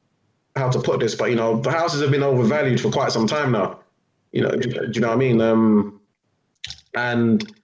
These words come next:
so in, in that respect, mortgages, like, we've seen an increase in house price, in, in house sales. I think we've actually seen a little bit of an increase in house prices as well.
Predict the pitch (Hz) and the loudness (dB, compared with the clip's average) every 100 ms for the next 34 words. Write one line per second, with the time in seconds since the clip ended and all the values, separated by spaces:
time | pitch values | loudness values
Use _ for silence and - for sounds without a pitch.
0 | _ - 143 165 196 196 202 175 160 190 | _ 0 2 2 2 2 2 2 -2 -2
1 | 135 139 185 180 147 151 131 139 127 143 | -2 0 2 0 -2 -4 -4 -2 0 0
2 | 147 196 170 175 165 147 135 135 139 131 | 0 0 0 0 -2 -2 -2 -2 -2 -2
3 | 131 107 - 131 131 131 139 139 147 135 | -2 -2 0 0 0 0 -2 0 -2 -4
4 | 135 107 90 - - - - 208 214 180 | -2 0 0 -2 -10 -10 -4 0 2 0
5 | 170 165 151 143 151 156 131 127 135 131 | -2 -2 0 2 2 2 2 2 2 2
6 | 107 131 127 - 135 131 104 98 214 180 | 0 0 -2 -2 -2 0 2 2 2 0